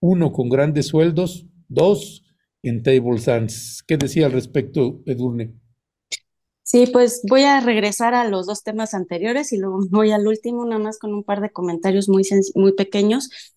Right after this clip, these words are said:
Speaker 2: El primero es que la, reformar las cuarenta y ocho horas y pasarla a cuarenta,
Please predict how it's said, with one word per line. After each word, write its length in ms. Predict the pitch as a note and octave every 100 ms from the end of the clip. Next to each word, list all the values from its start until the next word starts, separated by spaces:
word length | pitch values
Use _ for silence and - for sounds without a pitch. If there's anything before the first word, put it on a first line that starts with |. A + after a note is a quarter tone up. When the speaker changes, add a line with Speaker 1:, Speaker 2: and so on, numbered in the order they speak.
| _ _ _ -
Speaker 2:
El 140 | G#3+
primero 440 | G#3+ A#3+ B3+ C#4 D4
es 200 | C#4 -
que 460 | D4 C#4+ C#4+ - _ _ _ _ _
la, 680 | A3+ A3+ A#3 A3+ A3 A3 -
reformar 580 | - A#3 A#3+ A#3+ B3+ C#4
las 320 | D#4 D#4 - _ _ _
cuarenta 420 | G3+ G3 G3 G3
y 100 | G3+
ocho 280 | G#3+ G#3+ A3+
horas 260 | G#3+ G3+ G3
y 60 |
pasarla 480 | - F#3+ - G#3 A3
a 100 | A3+
cuarenta, 580 | G3 F3+ F#3 G3 B3